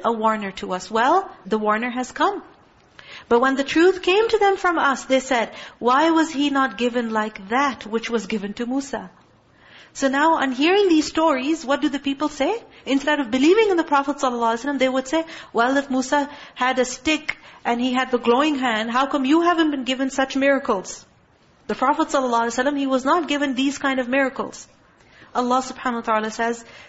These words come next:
"Did they not disbelieve in that which was given to Musa before?" Musa alayhi salam brought the miracles, but did Fir'aun and his people believe?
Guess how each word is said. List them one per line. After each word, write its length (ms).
"Did 240
they 180
not 240
disbelieve 560
in 220
that 160
which 180
was 160
given 260
to 100
Musa 320
before?" 460
Musa 260
alayhi 180
salam 240
brought 260
the 80
miracles, 460
but 160
did 100
Fir'aun 400
and 80
his 140
people 240
believe? 340